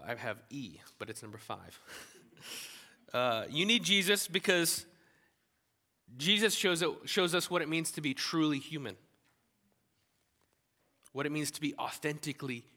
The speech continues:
human. Number six, you need Jesus because he shows us what is really glorious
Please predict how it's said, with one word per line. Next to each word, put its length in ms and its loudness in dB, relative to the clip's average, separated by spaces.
human. 400 -12
Number 160 0
six, 480 4
you 140 2
need 180 4
Jesus 320 2
because 360 0
he 100 0
shows 460 4
us 320 0
what 160 2
is 120 -2
really 580 2
glorious 800 -6